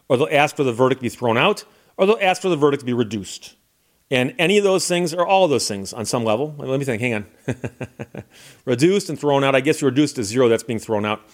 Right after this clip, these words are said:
But anyways, that's neither here nor there. The point is that this probably isn't the end of the litigation.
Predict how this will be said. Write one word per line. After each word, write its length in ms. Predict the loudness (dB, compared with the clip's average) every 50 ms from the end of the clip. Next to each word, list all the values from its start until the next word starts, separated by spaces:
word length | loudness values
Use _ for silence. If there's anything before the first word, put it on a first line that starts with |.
| -20 -20 -20 -20 _ _ _
But 140 | 0 2 2
anyways, 420 | 2 0 0 -2 -2 -4 -6 -12 _ _ _ _ _ _ _ _ _ _ _ _ _ _ _ _ -10
that's 140 | -6 -2
neither 180 | 2 2 4 4
here 140 | 4 4 4
nor 80 | 4
there. 240 | 4 2 0 0 -4 -10 _ _ _ _ _ -6
The 80 | -6
point 380 | -2 2 2 2 2 2 2 2
is 300 | 2 2 2 -2 -4 -10 _ _ _ _ -4
that 100 | -2 0
this 180 | 0 0 0 2
probably 380 | 2 2 4 2 2 0 0
isn't 180 | 0 -2 -2 -4
the 160 | -6 -8 -4 -2
end 240 | 0 2 2 4 2
of 80 | 2 2
the 60 | 4
litigation. 600 | 4 4 2 4 2 0 0 0 -4 -10 -14